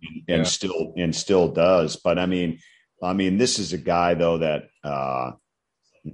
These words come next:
Speaker 2: never went on the injured list. His, he's got a rubber band arm. I mean, he could be like Clemens-like and pitch well into his forties if he wanted to, and he might. I mean, I, I don't know. You
Speaker 1: Right.
Speaker 2: talk about a different personality. He sure might.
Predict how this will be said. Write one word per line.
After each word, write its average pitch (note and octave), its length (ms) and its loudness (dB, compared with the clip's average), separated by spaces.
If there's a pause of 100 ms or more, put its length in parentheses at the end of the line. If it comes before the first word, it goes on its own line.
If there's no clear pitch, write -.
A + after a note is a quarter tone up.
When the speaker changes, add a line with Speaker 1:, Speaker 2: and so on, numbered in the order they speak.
Speaker 2:
never G2 380 2
went F2+ 240 2
on E2+ 520 0
the E2+ 100 -4
injured E2 460 -2
list. C2 580 -6 (320)
His, F2 280 0
he's F#2 260 -2
got G2+ 200 4
a F2 40 4
rubber F2 320 2
band E2 440 -2
arm. C#2+ 580 -6 (320)
I E2 100 0
mean, F#2+ 200 4
he A#2+ 160 4
could A#2+ 180 0
be F#2+ 180 4
like E2+ 280 2
Clemens-like E2 840 -2
and D2 180 -10
pitch - 260 -6
well E2+ 260 4
into E2 200 0
his C#2+ 160 -4
forties E2+ 640 -2
if C#2+ 140 -12
he D2 100 -8
wanted C#2+ 520 -4
to, B1+ 360 -6
and G#2 140 2
he G#2 80 4
might. F2+ 500 0
I C#2+ 80 -4
mean, D#2 240 -4
I, F2 240 -2
I E2+ 140 -2
don't F2 100 -2
know. F2 400 -2 (240)
You F#2+ 60 -2
Speaker 1:
Right. G#2+ 80 -4
Speaker 2:
talk G2+ 200 2
about F#2 280 0
a - 40 0
different F2+ 380 -4
personality. F2 680 0
He F#2 160 0
sure F#2+ 260 -2
might. F#2 400 -4